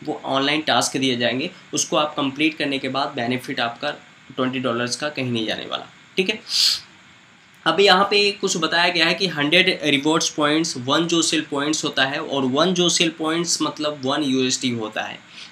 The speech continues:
तो ये आपके लिए बेनिफिट है कि आपका ट्व-, जितना भी इन्वेस्टमेंट करेंगे वो everyday, अ, check in check out करना पड़ेगा, वो आपका पैसा प्रिंसिपल अमाउंट कहीं नहीं जाने वाला।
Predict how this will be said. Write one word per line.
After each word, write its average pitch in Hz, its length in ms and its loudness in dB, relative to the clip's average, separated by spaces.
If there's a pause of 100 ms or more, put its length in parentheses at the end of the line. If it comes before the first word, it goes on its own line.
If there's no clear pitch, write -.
(120)
तो 117 100 -4
ये 165 480 2
आपके 135 280 -2
लिए 147 100 0
बेनिफिट 139 440 -2
है 147 160 -6 (120)
कि 135 60 -2
आपका 135 380 2
ट्व-, 127 300 -4
जितना 135 300 -4
भी 160 120 -2
इन्वेस्टमेंट 143 480 -2
करेंगे 131 360 -4 (140)
वो 135 140 -4
everyday, 135 320 -4
अ, 131 400 -4 (120)
check 127 200 -4
in 135 160 -4
check 131 200 -4
out 131 120 -6
करना 127 160 -2
पड़ेगा, 123 280 -4
वो 147 220 -2
आपका 139 460 0 (400)
पैसा 135 400 4
प्रिंसिपल 143 480 -4
अमाउंट 139 300 -2
कहीं 123 260 -2
नहीं 110 160 -4
जाने 107 240 -8
वाला। - 260 -8